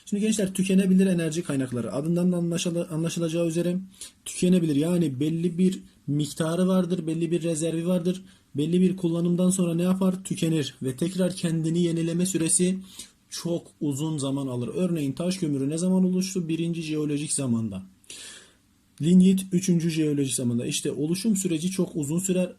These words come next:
ve doğada ne yapar? Belli bir zaman diliminde kullanıldıktan sonra tükenebilen enerji kaynaklarıdır. İşte taş kömürü, linyit, doğalgaz, petrol,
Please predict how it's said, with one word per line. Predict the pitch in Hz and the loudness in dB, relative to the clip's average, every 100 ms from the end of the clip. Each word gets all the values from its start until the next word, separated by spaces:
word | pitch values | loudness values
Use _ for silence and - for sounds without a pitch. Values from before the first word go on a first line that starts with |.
| - | -8
ve | 143 135 | -6 -2
doğada | 160 160 151 | -2 -2 -4
ne | 160 | -4
yapar? | 175 185 170 151 | -4 -4 -4 -4
Belli | 160 160 | -4 -4
bir | 160 | -4
zaman | 151 147 151 151 151 143 | -4 -6 -4 -4 -4 -4
diliminde | 147 147 143 | -2 -2 -2
kullanıldıktan | 143 - 165 156 143 135 143 | -4 -4 -4 -2 -4 -4 -6
sonra | 131 156 170 | -6 -4 -6
tükenebilen | - 147 147 156 143 135 160 185 - _ _ _ _ _ _ _ _ _ - - - | -6 -6 -4 -2 -2 -2 -4 -6 -14 _ _ _ _ _ _ _ _ _ -20 -12 -4
enerji | 147 139 135 | -2 0 -2
kaynaklarıdır. | 139 131 120 120 104 101 | -4 -4 -4 -4 -6 -8
İşte | - - 120 | -8 -6 -2
taş | 147 135 | -2 -2
kömürü, | 147 139 139 | -2 0 0
linyit, | 139 139 139 139 - | 0 0 0 0 -2
doğalgaz, | 143 143 139 139 - | -2 0 0 -2 -2
petrol, | 143 143 139 | -2 0 -2